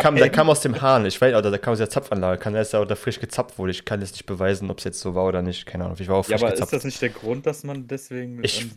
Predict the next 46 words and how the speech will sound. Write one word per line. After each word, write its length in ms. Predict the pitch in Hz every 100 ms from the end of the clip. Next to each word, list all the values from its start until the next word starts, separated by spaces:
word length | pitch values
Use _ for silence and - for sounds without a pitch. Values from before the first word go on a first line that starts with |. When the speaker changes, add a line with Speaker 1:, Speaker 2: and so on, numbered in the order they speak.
| - -
Speaker 2:
dahin 280 | 117 120
geht? 200 | 120 -
Speaker 1:
Bruder, 220 | - - -
ich 160 | -
war 80 | 98
noch 80 | 95
nie 80 | 123
auf 80 | 113
einem 100 | 95
Weingut. 280 | 139 92
Keine 180 | - 101
Ahnung. 200 | 110 - -
Ich 100 | -
kenn, 140 | -
Speaker 2:
Ja, 120 | 107 170
Speaker 1:
weiß 60 |
Speaker 2:
aber 80 | 214
Speaker 1:
nur, 60 | 208
Speaker 2:
es 40 | 202
Speaker 1:
wie 40 |
Speaker 2:
ist 100 | -
Speaker 1:
das 120 | -
Speaker 2:
doch 60 | -
schon 120 | 185
Weingut. 720 | 214 269 277 214 208 190 185 - - -
Speaker 1:
Kein, 180 | - 117
vielleicht 160 | 127 120
war's 160 | 156
auch 40 | 160
einfach 140 | 156
nur 100 | 160
zur 140 | 151 143
Speaker 2:
Du 80 | 131
bist 120 | 208
Speaker 1:
Deko. 180 | 175 139
Speaker 2:
bestimmt 220 | 131 139
Speaker 1:
Keine 60 | 151
Ahnung. 160 | 160 135
Speaker 2:
Schlüssel. 180 | - -
Speaker 1:
Vielleicht 140 | 117
war's 140 | 156
auch 80 | 160
Fake. 480 | - 160 220 - -
<laughs> 140 | - -
Keine 200 | - 165
Ahnung. 320 | 143 156 -